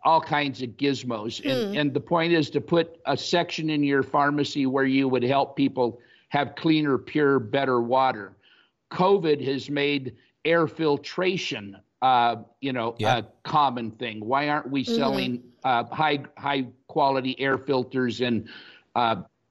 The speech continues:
Speaker 1: uh, ultrasonic light kinds of things? I, I am a,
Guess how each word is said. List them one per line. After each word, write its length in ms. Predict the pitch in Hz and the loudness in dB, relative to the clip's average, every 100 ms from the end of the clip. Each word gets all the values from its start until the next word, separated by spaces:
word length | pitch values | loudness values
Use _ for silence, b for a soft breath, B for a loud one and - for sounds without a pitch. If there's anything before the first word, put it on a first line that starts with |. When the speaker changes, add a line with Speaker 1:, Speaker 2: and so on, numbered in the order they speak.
| _ - | _ -2
Speaker 1:
uh, 300 | 120 113 107 95 - _ _ _ _ _ _ _ _ _ _ | 2 2 0 -4 -14 _ _ _ _ _ _ _ _ _ _
ultrasonic 800 | 143 147 147 131 151 143 139 123 131 | 0 2 2 0 2 2 0 -2 0
light 500 | 127 139 131 - - | 0 0 -2 -8 -4
kinds 400 | 131 127 110 120 | -2 -2 -4 -6
of 100 | 98 | -6
things? 560 | 123 113 90 110 - B B B - | -4 -4 -4 -12 -14 B B B -2
I, 180 | 135 147 | 0 0
I 160 | 131 175 | 0 0
am 160 | 220 | 0
a, 100 | 143 | -4